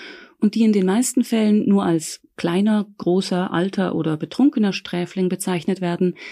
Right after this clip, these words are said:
gibt Janacek auf seine subversive Art doch eine eigene Stimme. Schließlich liegt sein besonderes Merkmal als Komponist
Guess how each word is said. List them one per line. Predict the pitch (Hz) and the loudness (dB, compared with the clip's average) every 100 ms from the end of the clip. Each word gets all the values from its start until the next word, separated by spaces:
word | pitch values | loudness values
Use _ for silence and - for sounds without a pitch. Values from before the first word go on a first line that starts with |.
| - - _ | -18 -20 _
gibt | - 226 | -4 0
Janacek | 220 247 285 277 262 | 4 4 4 2 0
auf | 254 - | -2 0
seine | 190 190 190 | 2 4 2
subversive | 196 277 285 240 220 240 247 | 0 -2 0 0 2 2 2
Art | 240 247 269 - - | 0 0 -2 -6 -2
doch | 240 208 | -2 -2
eine | - 165 175 | 0 -2 -2
eigene | 170 175 175 | -2 0 0
Stimme. | - 165 156 147 _ - - - - | 2 2 2 -2 _ -20 -20 -20 -18
Schließlich | - 202 196 202 - | -2 0 2 0 0
liegt | 185 180 | -2 0
sein | - 165 | 0 0
besonderes | 165 170 185 185 | 2 0 0 -2
Merkmal | 170 160 160 170 165 | -2 -2 -2 -2 0
als | 170 156 | -2 -4
Komponist | - 190 202 196 196 - | -2 -2 0 0 0 -6